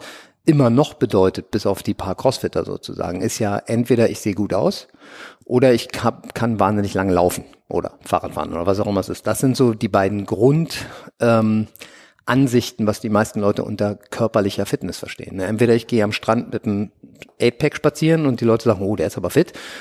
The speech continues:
oder ich kann einen Marathon unter drei Stunden laufen, der sagt, "Mann, ist der fit". Und beides ist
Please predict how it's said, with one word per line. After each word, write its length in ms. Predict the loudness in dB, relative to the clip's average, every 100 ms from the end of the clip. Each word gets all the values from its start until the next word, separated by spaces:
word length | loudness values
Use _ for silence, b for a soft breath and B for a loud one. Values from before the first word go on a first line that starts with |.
| B 0
oder 160 | 2
ich 140 | 2 2
kann 160 | 2
einen 80 | 4
Marathon 440 | 2 2 0 0
unter 220 | 0 0 2
drei 180 | 2
Stunden 280 | 2 -2 0
laufen, 180 | 0 0
der 80 | 0
sagt, 200 | 0 0
"Mann, 140 | -4
ist 160 | -2 -2
der 60 |
fit". 200 | 0 0 B B B B B _
Und 260 | 2 2 0 _
beides 440 | -2 0 0 0
ist 240 | -4 -10